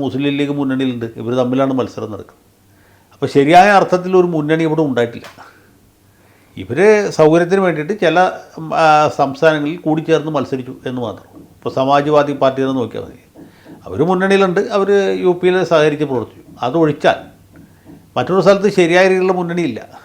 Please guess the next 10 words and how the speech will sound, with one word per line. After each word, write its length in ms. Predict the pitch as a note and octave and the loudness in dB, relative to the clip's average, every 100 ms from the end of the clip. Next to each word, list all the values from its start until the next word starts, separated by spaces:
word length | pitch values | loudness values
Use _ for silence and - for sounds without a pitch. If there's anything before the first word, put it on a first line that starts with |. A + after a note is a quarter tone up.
| - - | -20 -12
ശിവസേന 420 | G#2+ - B2+ C#3+ D3 | -10 -4 -2 0 2
നേരത്തെ 280 | D3 C3+ E3 | 2 4 2
തന്നെ 140 | E3 E3 | 4 4
അവരുടെ 180 | E3 D#3 | 4 2
കൂടെയുള്ളതാണ്. 440 | D#3 D#3+ D3 D3 - _ _ _ _ _ _ - | 2 4 2 0 -8 _ _ _ _ _ _ 0
ആ, 100 | C#3 | 4
രാഷ്ട്രീയ, 380 | D3 C#3+ D3+ D#3 D#3 D3+ - - | 4 2 0 4 4 2 -6 -6
ആ, 40 | D#3 D3 | -4 0
ജനതാദളും 540 | C#3+ C#3+ D3+ D3 C#3+ - _ C#3+ | 0 2 2 0 -4 -10 _ -6
ഒക്കെ 120 | D3 | 2